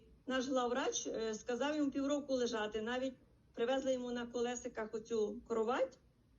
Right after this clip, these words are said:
Він лежав вже на цій кроваті, но Ніла з Італії, купивши там всі продукти, передала йому сюди. Е, там врачів в Італії є така функція: дзвониш, і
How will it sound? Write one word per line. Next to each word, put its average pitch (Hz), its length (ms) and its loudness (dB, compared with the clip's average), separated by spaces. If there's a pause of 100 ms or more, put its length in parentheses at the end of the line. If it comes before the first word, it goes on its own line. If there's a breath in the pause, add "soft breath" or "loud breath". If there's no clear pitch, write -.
(100)
Він 254 160 2
лежав 254 320 4
вже 247 120 0
на 240 100 0
цій 240 160 -8
кроваті, 262 600 -4 (160)
но 247 180 2
Ніла 269 440 4
з 285 100 -2
Італії, 262 720 0
купивши 262 580 -4
там 262 520 0 (380)
всі 294 220 0
продукти, 247 560 0
передала 247 600 2
йому 247 580 2
сюди. 214 520 0 (680)
Е, 226 360 0
там 247 300 0
врачів 262 520 2
в 226 60 -8
Італії 233 420 -2
є 233 120 2
така 233 400 -4
функція: 220 640 0
дзвониш, 294 520 0
і 220 460 2